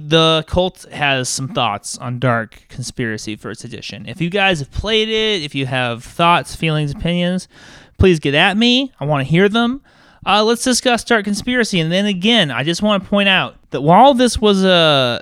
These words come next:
review for the first edition, the fourth edition is imminent.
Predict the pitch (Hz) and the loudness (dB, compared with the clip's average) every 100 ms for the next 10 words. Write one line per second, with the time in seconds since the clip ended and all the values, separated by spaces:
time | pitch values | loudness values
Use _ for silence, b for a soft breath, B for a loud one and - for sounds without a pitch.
0 | - - 143 165 190 202 - 123 - 202 | -10 -8 -8 -4 -2 -2 -2 -4 -4 -4
1 | 214 147 131 120 110 107 - - 185 185 | -4 -4 -6 -4 -8 -8 -10 -2 0 0
2 | 196 208 - 220 208 - 120 131 - - | 0 0 0 -2 -2 -6 -8 -8 -10 0
3 | 143 139 123 98 92 | 2 2 0 -4 -10